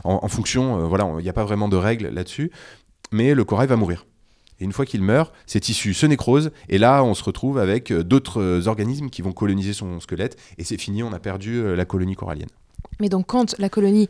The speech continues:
Speaker 2: blanchit, euh, on va dire qu'elle est nue de ses algues,
Speaker 1: Oui.
Speaker 2: mais si les algues reviennent suffisamment vite, peut-être que si la température de l'eau diminue,
Speaker 1: Exactement.
Speaker 2: on est,
Speaker 1: Exactement.
Speaker 2: on peut la sauver.
Speaker 1: C'est ça. Alors, si la température de l'eau diminue,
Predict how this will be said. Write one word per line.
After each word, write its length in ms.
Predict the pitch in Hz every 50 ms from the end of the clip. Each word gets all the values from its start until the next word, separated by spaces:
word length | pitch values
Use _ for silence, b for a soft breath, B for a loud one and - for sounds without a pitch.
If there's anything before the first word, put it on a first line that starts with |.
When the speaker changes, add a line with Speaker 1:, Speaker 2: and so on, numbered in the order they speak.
| - -
Speaker 2:
blanchit, 600 | 190 165 196 202 202 208 202 - - 269 269 320 B B B B B B _
euh, 360 | 190 185 185 180 175 180 180 - -
on 60 | -
va 100 | 190 185
dire 180 | 180 190 233 220
qu'elle 160 | - - 190 180
est 120 | 180 170
nue 420 | 185 208 226 254 294 302 294 254
de 140 | 196 180 185
ses 300 | 185 - - 190 170 180
algues, 320 | 226 262 302 311 220 202 175 B B B
Speaker 1:
Oui. 120 | 101 196 202
Speaker 2:
mais 140 | 226 247
si 360 | 226 - - - - 302 285 247
les 260 | 196 202 202 190 233
algues 220 | 262 269 247 202
reviennent 500 | 220 202 196 208 190 190 220 214 208 196
suffisamment 480 | - - - - 185 185 180 180 180 175
vite, 380 | 175 170 220 285 320 - - B B B B B
peut-être 260 | - 208 208 240 233
que 120 | - - 202
si 200 | - - - 214
la 80 | 196
température 440 | - 202 180 - 202 208 202 - 254
de 60 | 240
l'eau 140 | 269 277 302
diminue, 300 | 277 226 233 220 220 214 214
Speaker 1:
Exactement. 560 | - - 95 92 110 101 - - 95 85 78 - - _ _ _ _ _ _ -
Speaker 2:
on 60 | - 220
est, 140 | 214 220
Speaker 1:
Exactement. 140 | 220 - 170 - - -
Speaker 2:
on 80 | 208
peut 120 | - - 269
la 120 | 247 220
sauver. 340 | - - 226 190 185 156 156
Speaker 1:
C'est 120 | - -
ça. 200 | 196 - - - B B B B B B
Alors, 220 | 95 95 95 87 -
si 180 | - - 147
la 100 | 143 131
température 480 | - 131 120 - 110 117 113 - 127 117
de 80 | 113
l'eau 280 | 107 107 117 120 117 113
diminue, 520 | 98 98 113 120 120 123 123 127 127 127